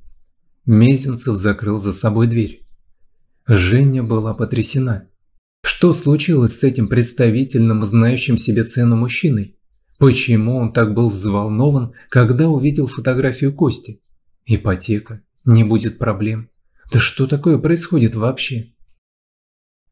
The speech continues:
Мезенцев погасил кредит, взятый Костей. Денег не было жалко,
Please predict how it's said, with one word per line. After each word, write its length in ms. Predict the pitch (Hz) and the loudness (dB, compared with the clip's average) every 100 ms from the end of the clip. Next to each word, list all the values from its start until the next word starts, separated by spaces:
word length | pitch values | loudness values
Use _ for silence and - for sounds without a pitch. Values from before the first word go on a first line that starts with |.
| _ | _
Мезенцев 760 | - 117 156 160 156 143 123 - | 4 6 6 2 -2 -4 -6 -4
погасил 500 | 139 127 143 - 120 | 0 2 0 0 0
кредит, 460 | - 113 104 135 131 | 2 2 2 0 0
взятый 420 | 95 110 107 123 | -2 -2 -2 -2
Костей. 540 | 143 120 - 110 - _ _ _ _ _ 120 | 0 -2 -4 -12 -14 _ _ _ _ _ 0
Денег 440 | 107 170 165 160 | 4 4 2 0
не 180 | 160 175 | 0 2
было 240 | 123 107 | 0 0
жалко, 460 | 101 120 107 - | -2 -4 -6 -12